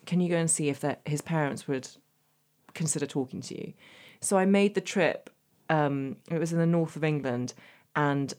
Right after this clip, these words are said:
I got to their door and I knocked on the door, and a family member opened the door, and I said why I was there,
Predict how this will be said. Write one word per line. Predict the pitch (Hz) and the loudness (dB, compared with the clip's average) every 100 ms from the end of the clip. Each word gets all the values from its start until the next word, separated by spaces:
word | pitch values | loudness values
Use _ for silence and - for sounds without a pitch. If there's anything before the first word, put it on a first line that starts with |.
| - | -2
I | 147 143 143 139 _ _ 156 - | 2 2 0 -4 _ _ -12 0
got | 180 - - | 2 2 -2
to | 170 | -2
their | 151 143 135 | 0 0 0
door | 147 139 123 123 139 - - - _ - | 0 2 2 0 -2 -8 -20 -20 _ 0
and | 147 143 | 2 2
I | 139 | 2
knocked | 143 156 - 151 | 4 2 0 -4
on | 143 | -4
the | |
door, | 131 139 123 123 135 139 - - - _ | -2 -2 0 -2 -6 -10 -20 -20 -20 _
and | 151 143 135 131 - _ - | 0 0 0 -4 -10 _ -6
a | |
family | 147 170 160 156 | 0 2 4 2
member | 143 139 135 - | 2 2 0 2
opened | 139 139 135 | 0 0 -6
the | 131 | -2
door, | 143 131 123 123 _ - | 0 0 -2 -6 _ -4
and | 143 | 0
I | 139 | 0
said | 139 160 143 | 2 2 2
why | 139 131 | 2 2
I | |
was | 131 131 | 0 0
there, | 143 131 127 | 0 2 0